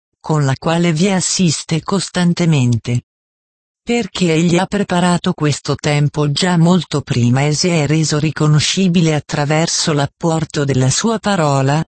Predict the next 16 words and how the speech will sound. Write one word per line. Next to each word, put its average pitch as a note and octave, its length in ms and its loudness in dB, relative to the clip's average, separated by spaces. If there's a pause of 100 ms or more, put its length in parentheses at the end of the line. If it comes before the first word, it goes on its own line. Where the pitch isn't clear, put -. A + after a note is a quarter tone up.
(260)
affinché F#3+ 600 0
gli C#3 180 2
uomini C#3+ 500 2
possano D#3+ 520 -2
andare E3 580 2
incontro D3 720 0
consapevoli D#3 1000 0
a C#3+ 140 0
questo D3 460 -4
tempo D3+ 480 0
nella C#3+ 320 2
forte D#3+ 580 -2
fede D#3 460 0
nel F3 200 4
suo F#3+ 300 0
aiuto. C3 640 -2